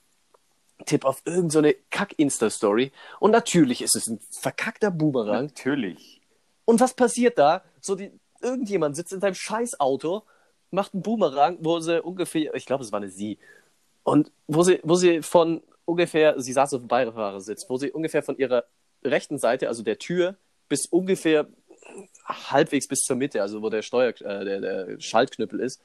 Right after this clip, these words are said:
Speaker 2: Mhm.
Speaker 1: und filmt nach vorne raus aus dem, aus der Frontscheibe.
Speaker 2: Mhm.
Speaker 1: So, aber so von der Entfernung ungefähr, kannst du jetzt ungefähr vorstellen, was man dann gesehen hat. So einmal ihre Sicht eigentlich quasi. Und sie steht einfach fucking im Stau und fett drüber steht dieses, dieses,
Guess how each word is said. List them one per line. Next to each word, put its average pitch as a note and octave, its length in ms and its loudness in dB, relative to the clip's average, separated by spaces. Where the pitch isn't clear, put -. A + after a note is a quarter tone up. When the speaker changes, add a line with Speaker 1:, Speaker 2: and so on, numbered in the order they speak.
Speaker 2:
Mhm. G#2+ 320 -8
Speaker 1:
und C3+ 360 4
filmt F3 320 4
nach C#3+ 120 4
vorne D#3 280 4
raus C3 220 4
aus A#2+ 160 -4
dem, B2 340 -6
aus A#2 200 -6
der A#2 100 -4
Frontscheibe. - 1000 -8
Speaker 2:
Mhm. G2+ 180 -6
Speaker 1:
So, A#2 180 -2
aber G#2 220 -2
so - 200 -4
von A#2+ 140 -2
der A2 100 2
Entfernung A2 360 -4
ungefähr, F#2+ 260 -8
kannst G2 220 -8
du - 20 -8
jetzt - 300 -10
ungefähr G#2+ 320 -4
vorstellen, G2 300 0
was F#2+ 160 -6
man G2 100 -2
dann G2 100 -2
gesehen G2 240 -2
hat. F#2 120 -12
So F#2 120 -2
einmal G2 280 -2
ihre A2 240 0
Sicht A2+ 300 -4
eigentlich G2 280 -4
quasi. F2+ 360 -4
Und B3+ 160 6
sie A#3+ 120 4
steht B3 240 4
einfach D#3+ 280 4
fucking F#3+ 360 0
im B2+ 160 -10
Stau F3 480 0
und F3 220 -2
fett - 360 -6
drüber F#3 260 2
steht E3 260 0
dieses, C3+ 320 -8
dieses, C3+ 300 -4